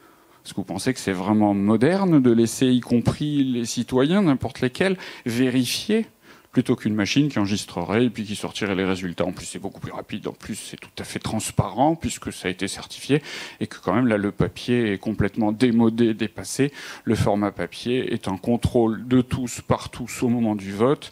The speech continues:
Il s'agit peut-être de le retirer. Numéro huit.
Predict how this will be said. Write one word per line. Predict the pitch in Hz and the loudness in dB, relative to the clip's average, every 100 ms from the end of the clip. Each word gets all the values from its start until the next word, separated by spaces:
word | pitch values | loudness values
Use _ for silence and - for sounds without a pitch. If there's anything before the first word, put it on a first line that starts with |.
| - - - - | -18 -18 -10 -6
Il | |
s'agit | - 87 95 | -4 -4 -4
peut-être | - - 120 135 - - - - - - | -6 -4 -4 -4 -8 -18 -20 -20 -20 0
de | 143 | 2
le | 156 | 4
retirer. | 143 - 73 82 - - _ _ _ _ _ _ _ _ _ _ _ _ _ _ _ _ _ _ _ _ _ _ _ - | 0 -2 -8 -8 -12 -20 _ _ _ _ _ _ _ _ _ _ _ _ _ _ _ _ _ _ _ _ _ _ _ -4
Numéro | 107 107 110 | 0 2 4
huit. | 123 143 151 - | 4 2 -2 -14